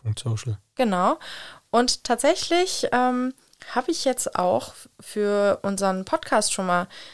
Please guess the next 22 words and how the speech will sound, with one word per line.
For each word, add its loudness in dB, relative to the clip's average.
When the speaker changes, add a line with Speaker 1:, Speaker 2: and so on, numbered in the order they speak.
Speaker 2:
nachts 4
in -4
so 2
einer 4
Nacht- 0
und -2
Nebel, -2
keine -2
Ahnung, 2
ich -8
konnte -8
nicht -2
schlafen, 2
dachte -4
mir, -6
leg -6
ich -12
mal -6
für -12
Podcast -6
was -6
an. -6